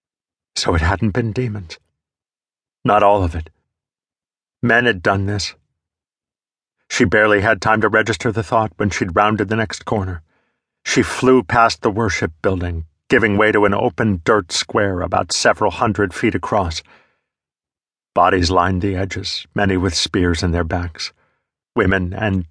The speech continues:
children and the elderly had been killed with equal abandon. Two heads were in the center on spikes. "The ministers,"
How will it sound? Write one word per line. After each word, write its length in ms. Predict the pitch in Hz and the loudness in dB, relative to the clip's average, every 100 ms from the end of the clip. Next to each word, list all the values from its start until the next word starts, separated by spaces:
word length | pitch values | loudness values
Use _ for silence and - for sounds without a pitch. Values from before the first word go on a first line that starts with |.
| _ | _
children 500 | - 117 95 95 98 | -4 -2 0 -2 -6
and 220 | 95 104 98 | -4 -2 0
the 160 | 98 | 0
elderly 480 | 95 107 98 95 98 | 0 0 0 0 0
had 200 | 87 87 | 0 0
been 200 | 98 98 | 0 -2
killed 440 | - 117 95 87 | 0 0 0 0
with 140 | 101 - | -4 -4
equal 380 | 117 101 - 95 | -6 -4 -2 0
abandon. 560 | 85 98 95 92 85 - _ _ _ _ _ _ _ _ _ _ _ - | 0 -2 -2 -4 -6 -10 _ _ _ _ _ _ _ _ _ _ _ -2
Two 200 | 143 107 | 2 2
heads 420 | 117 107 90 90 | 4 2 0 0
were 160 | 92 | 2
in 100 | 101 | 2
the 80 | 104 | 2
center 520 | 101 123 110 - 80 | 0 0 -2 -2 -4
on 180 | 85 98 | -2 -2
spikes. 560 | - - 113 92 - - _ _ _ _ _ _ _ _ _ _ _ _ - | -2 0 -2 -2 -8 -12 _ _ _ _ _ _ _ _ _ _ _ _ -4
"The 60 | 104 | 0
ministers," 540 | 143 120 - 120 - | 2 0 -4 -6 -8